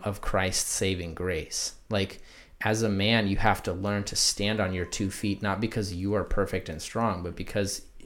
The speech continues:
in your weakness, you discover Jesus has justified you and accepted you and cleansed you and made you strong. The Holy Spirit who dwells within you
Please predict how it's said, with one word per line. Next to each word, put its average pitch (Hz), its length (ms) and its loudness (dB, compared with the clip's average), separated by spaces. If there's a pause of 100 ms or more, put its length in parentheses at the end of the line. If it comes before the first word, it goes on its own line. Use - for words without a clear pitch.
in 123 160 6
your 107 160 6
weakness, 117 480 2
you 107 80 0
discover 104 500 2
Jesus 98 680 0 (300)
has 101 320 2
justified 82 720 -4
you 85 300 -6
and 98 100 -2
accepted 92 720 0
you 85 280 -10 (480)
and 95 400 0 (140)
cleansed 104 560 -2
you 85 180 -2
and 92 220 -2
made 98 260 2
you 90 280 -4 (460)
strong. - 640 -4 (140)
The - 100 2
Holy 113 260 4
Spirit 104 400 4
who 98 120 0
dwells 95 400 0
within 107 380 -2
you 95 200 -2